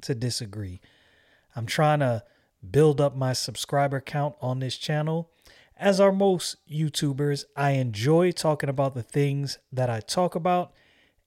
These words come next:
and I want this content to be shared with as many people as possible. Anyway,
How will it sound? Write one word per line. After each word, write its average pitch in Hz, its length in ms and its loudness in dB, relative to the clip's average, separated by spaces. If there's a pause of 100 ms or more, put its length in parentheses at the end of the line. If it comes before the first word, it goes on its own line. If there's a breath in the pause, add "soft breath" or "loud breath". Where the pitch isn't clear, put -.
and 131 460 2 (300 soft breath)
I 120 60 -6
want 135 220 0
this 127 160 -2
content 143 480 0
to 127 80 -4
be 120 100 -6
shared 139 400 -2
with 113 60 -4
as 107 120 -8
many 135 200 -4
people 131 260 -4
as 110 80 -4
possible. 135 480 -6
Anyway, 147 480 4